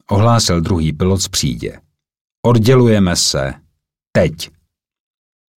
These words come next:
Prázdný letoun se po odemknutí magnetických zámků vzdálil do bezpečné vzdálenosti, přetočil se a zahájil automatický sestup k povrchu Téty dva.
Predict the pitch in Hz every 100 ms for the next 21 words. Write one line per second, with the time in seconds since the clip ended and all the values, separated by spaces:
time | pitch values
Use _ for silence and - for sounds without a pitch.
0 | _ - - _ - 104 113 87 90 95
1 | 110 127 127 127 - 107 - - 107 113
2 | 113 107 107 - 98 87 85 90 85 85
3 | - 78 76 87 87 69 67 67 71 90
4 | 92 92 90 87 85 67 78 - 76 -
5 | - - 78 90 98 101 - - 101 98
6 | _ _ _ _ - 98 95 95 - 104
7 | - 113 107 - _ _ _ _ _ 85
8 | - 110 104 117 107 69 - 95 107 117
9 | 110 101 107 - 71 65 87 - - 85
10 | - - - - 101 110 98 - 101 -
11 | 82 80 82 78 71 -